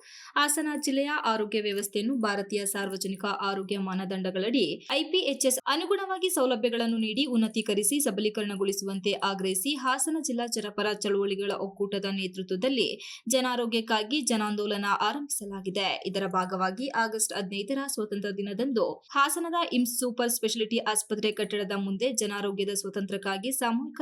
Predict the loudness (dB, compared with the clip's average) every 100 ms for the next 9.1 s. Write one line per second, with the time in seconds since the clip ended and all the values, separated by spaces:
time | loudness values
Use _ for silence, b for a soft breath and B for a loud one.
0 | -2 -2 0 0 -2 -2 -4 -2 -2 0
1 | 0 0 -2 2 4 4 2 2 -2 -2
2 | -4 -4 -4 -4 -4 -4 0 0 0 -4
3 | -4 -2 0 0 -2 -2 -2 -2 -2 -4
4 | -4 -4 -4 -6 -4 -4 -2 -4 -4 -4
5 | -4 -2 -4 -2 -4 -4 -4 -4 -4 -2
6 | 0 -2 -2 -2 -2 -2 b b b 2
7 | 2 0 0 0 0 0 0 -2 -2 -2
8 | 0 -2 -2 -2 -2 -2 -2 -2 -2 -2